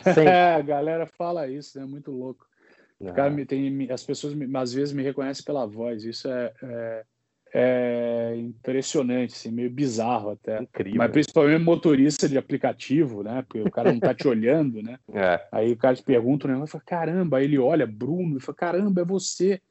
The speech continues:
Speaker 2: Fala, "Poxa, reconheci pela voz", é muito maluco isso. Muito le-, e é muito legal, muito prazeroso também. Muito especial saber que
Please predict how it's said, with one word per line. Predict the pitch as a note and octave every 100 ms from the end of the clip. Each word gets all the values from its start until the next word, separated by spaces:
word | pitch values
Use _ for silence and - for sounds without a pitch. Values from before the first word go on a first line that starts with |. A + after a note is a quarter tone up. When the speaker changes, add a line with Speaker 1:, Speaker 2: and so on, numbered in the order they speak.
| _ _ -
Speaker 2:
Fala, | - D#3
"Poxa, | - A3 F3+
reconheci | E3 - F#3 F3 F#3
pela | F#3+ F3+
voz", | A#2 C3+ D#3 B2+
é |
muito | C3+ D3+ E3+
maluco | E3 C3 B2+ B2 A2+
isso. | A2+ - - _ _ -
Muito | B2+ C#3+
le-, | C3+ A2+
e | D3 D3+
é |
muito | D#3+ D3+ D#3
legal, | B2+ B2+ A#2+
muito | A#2+ -
prazeroso | C#3+ C3 B2+ A2+ A2+ -
também. | A#2 A#2+ _ - - -
Muito | B2 -
especial | G3+ F#3 A3
saber | A3+ F3 G3
que | A#3+ B3